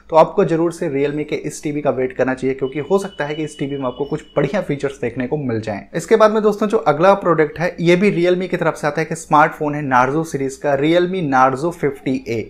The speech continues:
ये फोन भी चौबीस सितंबर को इंडिया में लॉन्च हो रहा है और इसकी कुछ प्राइस दस से बारह हजार रुपए के आसपास हो सकती है। तो अगर आपको ऐसा कोई बजट सेगमेंट का स्मार्टफोन बाय करना हो,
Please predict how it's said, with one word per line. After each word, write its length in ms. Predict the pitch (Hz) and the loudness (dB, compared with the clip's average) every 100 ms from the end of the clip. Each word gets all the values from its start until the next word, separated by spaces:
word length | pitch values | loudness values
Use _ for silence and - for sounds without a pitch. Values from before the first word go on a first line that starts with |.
| 123 | -4
ये 160 | 120 233 | 2 2
फोन 240 | 226 185 190 | 2 0 0
भी 140 | 202 | -2
चौबीस 440 | 202 175 156 196 - | -2 0 0 0 -2
सितंबर 440 | 151 - 139 139 | -4 0 0 0
को 160 | - 151 | 2 2
इंडिया 320 | 147 131 139 | 2 0 2
में 100 | 135 | 2
लॉन्च 300 | 120 120 120 - | 0 -2 -2 -2
हो 80 | |
रहा 120 | 131 147 | 2 4
है 60 | |
और 80 | 160 | 2
इसकी 240 | 170 - | -2 -8
कुछ 180 | 220 220 | -8 -8
प्राइस 360 | - - 185 170 | -6 -4 -2 0
दस 200 | 175 170 | -2 -2
से 80 | 170 147 | -6 -2
बारह 180 | 104 175 | 2 4
हजार 180 | 160 147 | 4 2
रुपए 200 | 147 135 | 2 0
के 100 | 127 | 2
आसपास 380 | 127 - 120 - | 0 0 0 0
हो 60 | |
सकती 260 | 120 120 - | -6 -6 -4
है। 40 | |
तो 100 | 151 | -2
अगर 180 | 170 208 | 0 2
आपको 300 | 202 196 196 | 2 0 0
ऐसा 260 | 170 151 180 | 2 0 0
कोई 220 | 175 170 156 135 | -2 -2 2 4
बजट 300 | 139 196 196 | 4 2 0
सेगमेंट 460 | 160 151 156 160 | -4 -4 -4 -2
का 100 | 147 | -2
स्मार्टफोन 640 | 147 - 135 135 - 147 123 | -2 -2 -2 -2 -4 -8 0
बाय 200 | 120 131 | 2 2
करना 300 | 127 127 127 | 0 -2 0
हो, 180 | 135 | 0